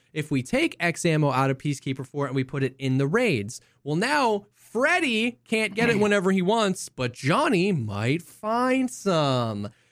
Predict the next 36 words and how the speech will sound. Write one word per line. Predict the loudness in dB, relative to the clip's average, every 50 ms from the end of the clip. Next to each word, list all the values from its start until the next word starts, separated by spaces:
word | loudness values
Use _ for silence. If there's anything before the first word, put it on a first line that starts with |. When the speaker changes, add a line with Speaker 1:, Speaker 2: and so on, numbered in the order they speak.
| _ _ -4
Speaker 1:
There | -2 -2 -2 0 0
aren't | 0 2 2 2
Speaker 2:
Yeah. | 2
Speaker 1:
that | 2
many. | 0 0
And | 0 0
so | 0 0
it's | 0 0 -2
just, | -4 -6 -4
it's | -4 -6 -6 -4
mind-blowing | -2 -2 0 0 0 -2 -2 -2 -2 0 0 2 2 2 0 0 0
to | 0 0
me. | 0
So | 0 2 0
when |
we | 0 0
talk | 0 0 0
about | 0 0 0
movement | 2 2 2 2 2 2 0 0 0 -2
and | -6
stuff | -6 -6 -8 -8
like | -6 -8 -10 -8
that, | -6 -6 -4 -4
people | -2 -2 -2
are | -2
like, | 0 0
"Well, | 2 2
I | 2 2
don't | 2 2
want | 2 2 2 2
people | 2 2 2 2
being | 0 0 -2 -2 -2
able | -2 0 0 0
to | 0
run | 0 0 0 0
around | 0 0 0 0 2 2 2 0 0